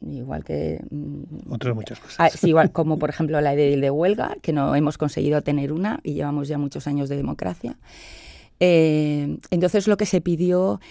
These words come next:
Speaker 1: era, si no la elaboración de un estatuto en sí, sino, eh, sí el análisis de la problemática,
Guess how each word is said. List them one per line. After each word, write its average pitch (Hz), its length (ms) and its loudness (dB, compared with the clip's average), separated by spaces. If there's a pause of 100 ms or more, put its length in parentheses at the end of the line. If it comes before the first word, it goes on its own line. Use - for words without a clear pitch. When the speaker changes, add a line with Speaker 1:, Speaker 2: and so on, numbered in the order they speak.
(160)
Speaker 1:
era, 175 400 4
si 170 140 -2
no 160 120 2
la 165 100 2
elaboración 165 580 0
de 156 160 0
un 156 140 -2
estatuto 156 480 -6
en 160 120 -6
sí, 180 300 -2
sino, 151 420 -6 (140)
eh, 156 340 -6 (220)
sí 185 220 0
el 165 120 2
análisis 160 540 0
de 170 80 -2
la 156 160 -4
problemática, 147 760 -6